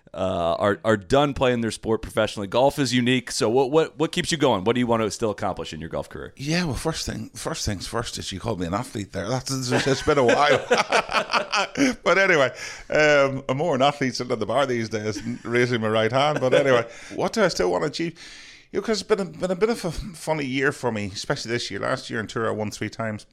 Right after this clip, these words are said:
Speaker 2: And this year I've won once. But basically, if I had to pick a tournament that I wanted to win when I was playing on the main tours, it would have been the Open Championship. That was my one, being from Europe, obviously being from Ireland.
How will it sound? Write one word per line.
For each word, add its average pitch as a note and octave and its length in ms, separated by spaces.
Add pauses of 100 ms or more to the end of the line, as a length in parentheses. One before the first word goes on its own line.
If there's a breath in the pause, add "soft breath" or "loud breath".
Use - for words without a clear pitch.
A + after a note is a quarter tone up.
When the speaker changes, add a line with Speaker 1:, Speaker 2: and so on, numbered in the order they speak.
(560)
Speaker 2:
And A2 100
this A#2+ 260
year G#2+ 280 (360 loud breath)
I've F#2+ 120
won G2+ 240
once. A2+ 420 (800 soft breath)
But C3+ 380 (1080)
basically, F3 480 (160)
if A#2+ 100
I D3+ 60
had E3 80
to D3+ 60
pick D3+ 160
a - 40
tournament A#2+ 340
that G#2 100
I G2+ 40
wanted G#2 260
to F2+ 60
win F2 380 (100)
when - 140
I - 20
was - 80
playing G2 220
on F#2 80
the F2+ 60
main G2 240
tours, E2 300
it F#2+ 40
would F#2 100
have F#2 60
been F#2+ 100
the F2 80
Open F2 200
Championship. - 500 (100)
That G#2 180
was F#2+ 320
my G2+ 280
one, G2 300
being G#2+ 220
from G#2 160
Europe, G2 300
obviously F#2 340
being F#2+ 220
from G2 160
Ireland. F2 420